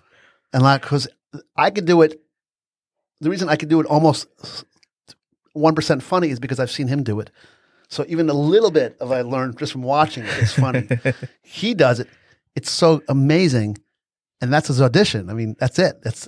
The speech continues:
Speaker 1: that's his audition, is
Speaker 2: That's
Speaker 1: like, him
Speaker 2: genius.
Speaker 1: playing on the ground as a kitty cat.
Speaker 2: <laughs>
Speaker 1: So it's like,
Speaker 2: It's definitely different.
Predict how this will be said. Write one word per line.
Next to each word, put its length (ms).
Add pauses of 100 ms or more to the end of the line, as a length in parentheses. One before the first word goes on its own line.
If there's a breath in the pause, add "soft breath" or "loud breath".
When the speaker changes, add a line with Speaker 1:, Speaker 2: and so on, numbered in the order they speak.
Speaker 1:
that's 220
his 100
audition, 440
is 100
Speaker 2:
That's 160
Speaker 1:
like, 80
him 160
Speaker 2:
genius. 160
Speaker 1:
playing 300
on 80
the 60
ground 280
as 80
a 60
kitty 260
cat. 300 (180)
Speaker 2:
<laughs> 1400
Speaker 1:
So 200
it's 160
like, 280
Speaker 2:
It's 80
definitely 300
different. 420